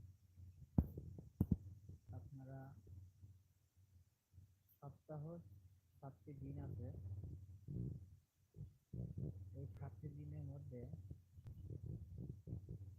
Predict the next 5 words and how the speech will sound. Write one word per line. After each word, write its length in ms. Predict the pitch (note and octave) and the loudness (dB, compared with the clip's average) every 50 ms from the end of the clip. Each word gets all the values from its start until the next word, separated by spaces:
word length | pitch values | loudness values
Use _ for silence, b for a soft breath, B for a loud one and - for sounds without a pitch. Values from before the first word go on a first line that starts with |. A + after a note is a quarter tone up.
| - - | -8 -6
একটি 340 | - - - - - D3 C#3+ | -4 -4 -4 -4 -4 -4 -4
দিন 240 | C3 B2+ C3 - - - - - - - - - - - B2 A2+ - | -2 -2 -2 -2 -2 -2 -4 -2 -2 -2 -2 -2 -2 -4 -8 -6 -4
জুমা 400 | - - B2+ B2+ B2+ B2+ C3 B2+ - - | -2 -2 -2 -2 -4 -4 -6 -6 -8 -10
দিন, 120 | G#2 - - - - - - - - - - - - - - - - - - - - - | -10 -10 -8 -6 -6 -6 -4 -4 -4 -4 -4 -4 -6 -6 -6 -6 -4 -4 -6 -6 -6 -8
শুক্রবার। 580 | - C3+ A2+ - - C3+ B2 A2 G#2 G2+ G2+ | -8 -8 -6 -6 -6 -6 -6 -6 -8 -8 -8